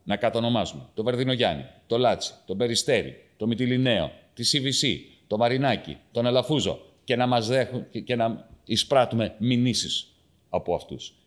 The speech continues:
Είναι τιμή μας, είναι καμάρι μας και είναι και περηφάνεια μας. Αλλά το ίδιο συμβαίνει με τους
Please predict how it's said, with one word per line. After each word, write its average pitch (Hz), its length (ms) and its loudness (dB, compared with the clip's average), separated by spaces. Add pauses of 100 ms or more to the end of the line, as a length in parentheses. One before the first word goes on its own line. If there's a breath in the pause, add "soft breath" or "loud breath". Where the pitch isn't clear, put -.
Είναι 117 220 0
τιμή 113 320 2
μας, - 460 -2 (120)
είναι 107 140 -2
καμάρι 113 380 0
μας 117 340 -4 (200)
και 120 100 -4
είναι 110 80 0
και 107 120 -4
περηφάνεια 78 440 -4
μας. - 280 -10
Αλλά 98 240 2
το 107 100 0
ίδιο 127 240 2
συμβαίνει 101 500 -2 (300 loud breath)
με 92 120 -4
τους 90 220 -12